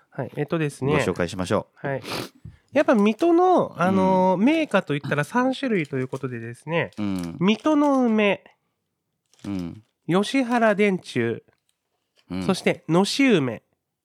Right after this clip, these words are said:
Speaker 2: はい。
Speaker 1: この三つがですね。
Speaker 2: ちょっと待って。
Speaker 1: はい。
Speaker 2: まず、ひ-、い-、一つ目が、
Speaker 1: はい。水戸の梅。
Speaker 2: 水戸の梅。ね。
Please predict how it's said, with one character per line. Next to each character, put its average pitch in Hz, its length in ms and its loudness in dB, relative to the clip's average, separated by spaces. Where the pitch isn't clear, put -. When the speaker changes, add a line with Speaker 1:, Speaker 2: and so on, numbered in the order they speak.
Speaker 2:
は 95 140 -6
い。 - 100 -12
Speaker 1:
こ 240 100 -4
の 269 140 2
三 285 160 2
つ 320 160 -4
が 277 100 2
で 156 120 2
す 120 120 -10
ね。 131 360 -2
Speaker 2:
ち - 80 -14
ょ - 20 -8
っ - 20 -8
と 123 60 -6
待 - 180 -4
っ - 40 -2
て。 220 120 -8
Speaker 1:
は - 160 -4
い。 139 40 2
Speaker 2:
ま 165 60 2
ず、 - 140 -6
ひ-、 - 220 -14
い-、 - 220 0
一 - 280 0
つ 233 160 -4
目 240 180 -2
が、 226 380 -2
Speaker 1:
は 165 100 0
い。 139 100 -4
水 185 220 0
戸 240 100 8
の 226 220 4
梅。 123 80 4
Speaker 2:
水 - 20 8
戸 - 0 -
の - 20 8
梅。 - 420 4
ね。 85 300 -6